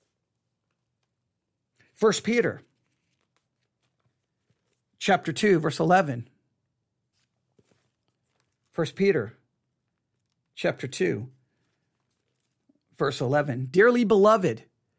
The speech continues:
I beseech you as strangers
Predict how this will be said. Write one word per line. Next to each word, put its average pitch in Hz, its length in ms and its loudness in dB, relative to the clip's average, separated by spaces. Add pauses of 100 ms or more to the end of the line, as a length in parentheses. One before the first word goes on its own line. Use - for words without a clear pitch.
(160)
I 165 100 2
beseech 214 540 0
you 185 140 6
as 151 120 2
strangers 277 1200 0